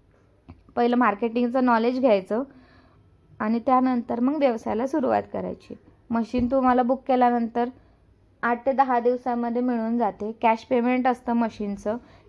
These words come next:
ईएमआयवरती मिळत नाही. कारण कसं असतं की एक दोन जणांना देऊन पाहिलं होतं, पण त्यांनी पैसेच दिले नाही आणि मशीन काही बाहेर येऊन, येत नाहीत, इथल्या इथंच बनवतात.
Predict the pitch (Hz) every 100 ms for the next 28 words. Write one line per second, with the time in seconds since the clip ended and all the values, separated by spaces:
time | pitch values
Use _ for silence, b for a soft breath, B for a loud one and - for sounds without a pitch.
0 | - 240 247 247 269 269 254 277 269 254
1 | 226 233 247 247 247 226 208 214 B B
2 | B 226 240 254 269 262 247 - 233 254
3 | 247 214 220 240 240 - 226 233 233 233
4 | 240 233 233 240 254 233 208 202 220 233
5 | B B - 233 240 240 247 254 233 240
6 | 220 233 208 185 175 185 202 b b -
7 | 220 240 240 240 226 233 240 240 220 214
8 | 233 220 226 - 233 208 220 208 185 -
9 | - b _ 220 - 214 202 233 240 240
10 | 214 185 180 87